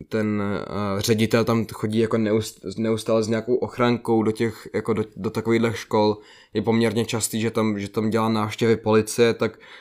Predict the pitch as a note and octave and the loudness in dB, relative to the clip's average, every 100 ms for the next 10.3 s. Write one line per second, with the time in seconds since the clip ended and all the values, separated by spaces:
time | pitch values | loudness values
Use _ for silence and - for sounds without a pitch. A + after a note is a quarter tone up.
0 | - - - - A2+ A2+ G#2+ G#2+ - B2+ | -20 -20 -20 -6 -2 0 2 0 4 4
1 | A#2+ A#2+ B2+ - B2+ B2 B2 B2 A#2+ A#2 | 4 6 6 6 4 4 6 8 8 8
2 | A#2 A#2+ B2 B2 B2 - C3 B2 A2+ B2 | 2 0 2 6 4 6 6 6 4 2
3 | - B2+ B2 B2 A2+ B2 A#2+ A2+ A2+ A2+ | 4 4 4 2 4 6 6 4 4 4
4 | A#2 B2+ A#2+ A#2+ A2 A2+ B2+ A#2+ A#2+ B2 | 4 4 4 0 -2 2 2 4 4 4
5 | G#2+ A#2 B2 B2 C3 A2 - G#2 - - | 4 4 4 4 4 2 -2 -6 -6 -18
6 | - - - _ _ A#2 A#2+ A#2+ A#2 - | -20 -20 -20 _ _ 2 4 4 2 0
7 | A#2+ A#2 B2+ B2 A2 - A#2+ A#2 - A#2+ | -2 0 4 4 2 0 2 2 2 2
8 | A#2 A2+ A#2 A2 A2+ A2+ G#2+ A2 - _ | 4 2 0 2 4 4 2 -2 -4 _
9 | G#2+ G#2+ - A2 - F#2 B2 G2 - G2+ | -8 -6 -4 -4 -4 -2 -2 -2 -4 -10
10 | - G#2+ G2 | -6 -4 -4